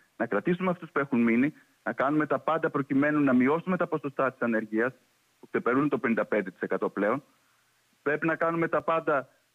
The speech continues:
για να μην βάζουν τα μαγαζιά λουκέτα. Πρέπει να σώσουμε την οικονομία του τόπου. Αυτό θα γίνει μόνο με σοφές επιλογές και οργάνωση.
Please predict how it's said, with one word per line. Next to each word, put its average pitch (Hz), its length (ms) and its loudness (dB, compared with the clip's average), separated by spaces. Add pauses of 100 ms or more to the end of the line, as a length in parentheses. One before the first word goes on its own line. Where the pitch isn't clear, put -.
(400)
για 156 160 0
να 170 100 0
μην 185 200 -2
βάζουν 185 360 2
τα 147 80 2
μαγαζιά 127 400 0
λουκέτα. 107 560 -2 (1000)
Πρέπει 185 220 -2
να 170 200 0
σώσουμε 196 360 -2
την 160 140 0
οικονομία 151 440 2
του - 140 -18
τόπου. - 400 -2 (1700)
Αυτό 185 600 -2
θα 127 80 -2
γίνει 160 300 0
μόνο 180 460 0 (1120)
με 135 140 -6
σοφές 160 360 -4
επιλογές 143 640 0 (1600)
και 117 100 -2
οργάνωση. 110 760 -4